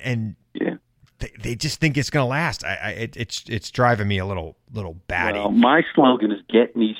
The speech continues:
Speaker 2: something." I mean, I don't, I really don't want the bridges to fall down.
Speaker 1: No.
Speaker 2: I really do want, I do want the old people to get to go to the dentist. I, you know,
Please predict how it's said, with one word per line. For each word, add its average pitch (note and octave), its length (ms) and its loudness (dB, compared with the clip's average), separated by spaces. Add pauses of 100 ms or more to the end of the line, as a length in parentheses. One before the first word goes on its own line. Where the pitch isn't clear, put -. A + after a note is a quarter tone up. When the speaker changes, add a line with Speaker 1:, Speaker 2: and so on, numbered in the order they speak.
Speaker 2:
something." F2+ 440 0
I G#2 80 2
mean, G#2 120 6
I G2+ 100 6
don't, A#2 180 6
I A#2+ 80 6
really F#3 340 6
don't F3 160 4
want F3+ 160 4
the A#2 60 -2
bridges F#2+ 400 2
to F#2+ 80 0
fall F2+ 260 4
down. F#2 320 -2
Speaker 1:
No. D#3+ 320 4
Speaker 2:
I - 60 -4
really C#3+ 260 6 (100)
do C#3 140 4
want, C#3 340 6 (140)
I C3 80 6 (100)
do F3+ 120 2
want D#3+ 180 6
the C3+ 80 4
old A2+ 280 4
people G#2+ 300 -8
to - 60 -10
get G2+ 140 -4
to - 100 -20
go F#2+ 100 2
to F#2 80 -2
the - 220 -4
dentist. F#2 280 -2 (140)
I, A2+ 140 4
you A#2+ 160 4
know, G#2 80 4